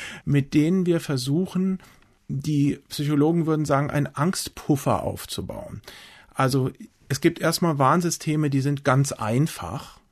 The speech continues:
Die sagen dir einfach, „Na ja, du wirst nicht sterben und außerdem gibt's ein unsichtbares Wesen, das liebt dich immer, egal was du machst.“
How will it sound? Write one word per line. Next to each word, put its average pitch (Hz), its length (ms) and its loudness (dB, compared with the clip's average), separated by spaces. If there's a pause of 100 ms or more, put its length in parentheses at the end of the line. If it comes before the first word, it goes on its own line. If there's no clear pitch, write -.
(120)
Die 135 100 2
sagen 127 520 4
dir 123 320 2
einfach, 135 580 -2 (300)
„Na 120 180 2
ja, 127 160 0
du 123 160 -2
wirst 143 380 0
nicht 123 220 -2
sterben 147 500 2
und 135 120 0
außerdem 135 440 0
gibt's - 180 -4
ein 123 140 0
unsichtbares 127 720 0
Wesen, 113 320 0
das 110 220 -6
liebt 123 240 -2
dich - 220 -8
immer, 110 300 -2
egal 113 380 0
was 107 220 -4
du 107 80 -4
machst.“ - 580 -10